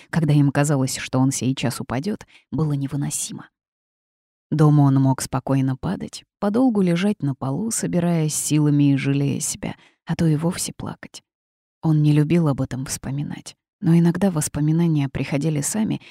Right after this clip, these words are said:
и никуда от них было не деться. В двадцать три года сложно осознавать, что многое из того, что раньше не вызывало затруднений, теперь требует нечеловеческих усилий,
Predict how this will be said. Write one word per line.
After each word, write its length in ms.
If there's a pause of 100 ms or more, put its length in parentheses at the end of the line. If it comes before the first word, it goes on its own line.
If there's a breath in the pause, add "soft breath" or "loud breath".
(140 loud breath)
и 80
никуда 420
от 160
них 220
было 180
не 160
деться. 380 (1400)
В 120
двадцать 440
три 220
года 320
сложно 540
осознавать, 580
что 240
многое 380
из 160
того, 260
что 240
раньше 340
не 120
вызывало 480
затруднений, 800 (240 soft breath)
теперь 340
требует 520
нечеловеческих 920
усилий, 540